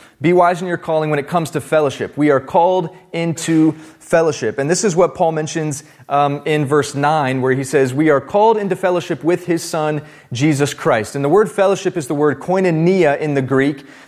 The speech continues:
And it means this intimacy, this companionship, or this camaraderie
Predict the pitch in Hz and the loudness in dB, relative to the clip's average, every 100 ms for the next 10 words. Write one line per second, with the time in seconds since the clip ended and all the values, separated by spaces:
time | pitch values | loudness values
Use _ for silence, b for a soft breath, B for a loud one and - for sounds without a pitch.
0 | B 156 151 151 160 175 175 - 147 147 | B 0 0 0 0 0 0 0 -2 -2
1 | - 220 233 220 170 - 151 135 143 147 | -2 0 2 2 0 0 2 2 2 -2
2 | - - 139 - 208 220 185 165 165 151 | -4 -6 -4 -2 0 2 2 0 0 -2
3 | - B B 151 156 156 - 156 139 143 | -4 B B 0 0 -2 -4 -2 2 2
4 | 180 151 123 113 | 2 0 -2 -4